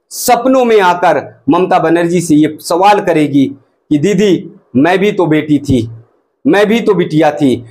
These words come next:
मैं भी तो किसी आंगन की सोन चिड़ैया थी, मैं भी तो किसी आंगन में फुदकती हुई चिड़िया थी,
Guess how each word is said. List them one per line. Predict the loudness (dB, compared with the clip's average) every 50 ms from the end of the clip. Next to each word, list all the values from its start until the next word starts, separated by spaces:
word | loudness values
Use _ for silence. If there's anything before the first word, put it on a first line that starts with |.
| -8 -2 0
मैं | 2 2 2
भी | 0 0
तो | 0 0 -2
किसी | -2 -2 -4 -2 0 2 2
आंगन | 4 2 2 2 0 0
की | 0 -2 -2
सोन | -2 0 -2 -2 0
चिड़ैया | 0 0 0 0 2 2 0 0
थी, | 0 -2 -2 -4 -4 -6 -8 -14 -20 -10 _ -2
मैं | 0 2 2 2
भी | 2 0 0
तो | 2 0 0
किसी | 0 -2 -2 -2 0 0 2 0 0 -2 -6 -16 _ _ _ _ _ -4 -2
आंगन | 0 2 2 2 2 2
में | 2 0 0 0 0
फुदकती | 0 0 0 0 0 0 0 0
हुई | 2 2 2 2 0 -2 -4 -8 -16 -20 _ _ _ _ _ _ -4
चिड़िया | -2 0 0 2 2 2 2
थी, | 2 0 0 0 0 0 -2 -6